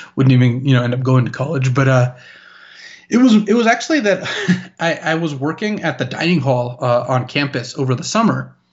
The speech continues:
And, you know, I was a dumb kid. I, I, I agreed to a schedule that was horrendous. There's no way I would ever agree to this now, but I would work the breakfast,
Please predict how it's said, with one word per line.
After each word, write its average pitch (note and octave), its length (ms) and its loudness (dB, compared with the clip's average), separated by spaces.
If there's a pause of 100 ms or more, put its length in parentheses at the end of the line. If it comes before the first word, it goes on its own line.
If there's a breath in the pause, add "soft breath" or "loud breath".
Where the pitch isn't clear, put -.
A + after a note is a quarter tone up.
(400 loud breath)
And, E3 380 -4 (800)
you G#3 80 0
know, F#3 60 4
I F3 100 4
was A3 100 2
a E3 40 -2
dumb C3 180 2
kid. B2+ 360 -2
I, C#3 240 -6 (360)
I, F#3 260 -4 (100)
I F3 140 -2
agreed C#3+ 440 -4
to C#3+ 100 -6
a B2 40 -2
schedule B2+ 380 -4
that B2+ 100 -6
was A#2+ 180 -8
horrendous. A#2+ 440 -4
There's C3 220 -10
no C3 180 0
way B2 440 -2
I C#3 80 -2
would C3 380 -8
ever C3+ 180 -4
agree C3 200 2
to B2+ 80 4
this B2 180 2
now, C#3+ 340 0 (180 loud breath)
but D3 120 0
I D#3 140 0
would C#3+ 200 0
work D3 260 -2 (240)
the C#3+ 100 -6
breakfast, D#3 560 -2